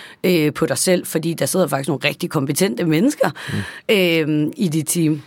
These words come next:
Speaker 1: Det synes jeg også var en virkelig, virkelig stor læring og erkendelse for mig.
Speaker 2: Ja, og så særligt, hvis du har gjort det rigtigt, ikke? Altså, det, det der med, du, du, du, man, du bruger jo netop en masse kræfter på lige præcis også at ansætte de rigtige, og det,
Speaker 1: Mm.
Speaker 2: det, det, det tror jeg faktisk også, det er sådan en klassisk founder-fejl, ikke?
Speaker 1: Ja.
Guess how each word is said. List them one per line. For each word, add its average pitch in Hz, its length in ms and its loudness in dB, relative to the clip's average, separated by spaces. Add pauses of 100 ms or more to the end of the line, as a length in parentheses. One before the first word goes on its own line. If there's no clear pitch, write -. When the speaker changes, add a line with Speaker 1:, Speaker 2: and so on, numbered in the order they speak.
(180)
Speaker 1:
Det 233 100 4
synes 226 200 -2
jeg 196 100 2
også 160 180 0
var 185 60 -2
en 165 140 -2
virkelig, 175 240 -2
virkelig 156 400 0
stor 170 240 0
læring 156 400 0
og 151 60 -2
erkendelse 143 420 -4
for 147 120 -4
mig. 139 240 -2 (920)
Speaker 2:
Ja, 95 100 2
og 104 60 2
så 101 120 -4
særligt, 120 220 4
hvis 117 100 -2
du - 60 0
har 98 60 -2
gjort 107 180 2
det 82 80 -6
rigtigt, 113 280 0
ikke? 175 160 2
Altså, 110 160 0
det, 107 120 2
det 107 80 0
der 117 140 4
med, 107 160 2
du, 101 300 0 (120)
du, 104 80 0
du, 98 220 -2 (160)
man, 101 220 0 (300)
du 107 60 -4
bruger 156 180 4
jo 131 40 4
netop 110 220 4
en 95 40 -4
masse 104 220 2
kræfter 101 300 0
på - 120 -6
lige 120 160 4
præcis 117 220 -2
også 101 160 -2
at 95 40 2
ansætte 107 360 -4
de 92 80 -2
rigtige, 98 300 -2
og 85 40 -2
det, 107 100 0
Speaker 1:
Mm. 101 120 0
Speaker 2:
det, 113 160 2
det, 117 120 -4
det 123 120 -4
tror 156 140 2
jeg 123 100 2
faktisk 98 240 0
også, 110 240 0
det 110 140 2
er 101 180 2
sådan 120 120 -6
en 101 40 -4
klassisk 110 380 -4
founder-fejl, 104 680 0
ikke? 147 180 -2
Speaker 1:
Ja. 247 140 -2